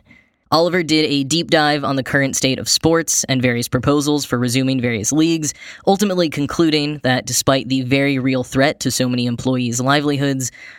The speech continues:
the larger threat from the virus remains and we can't rush starting up again. Instead, he suggested Yella's Marble Runs as an alternative entertainment source. And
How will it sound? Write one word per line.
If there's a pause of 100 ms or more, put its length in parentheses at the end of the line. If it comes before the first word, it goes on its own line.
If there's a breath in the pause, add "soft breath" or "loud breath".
the
larger
threat
from
the
virus
remains
and
we
can't
rush
starting
up
again. (560)
Instead, (100)
he
suggested
Yella's
Marble
Runs
as
an
alternative
entertainment
source. (420 loud breath)
And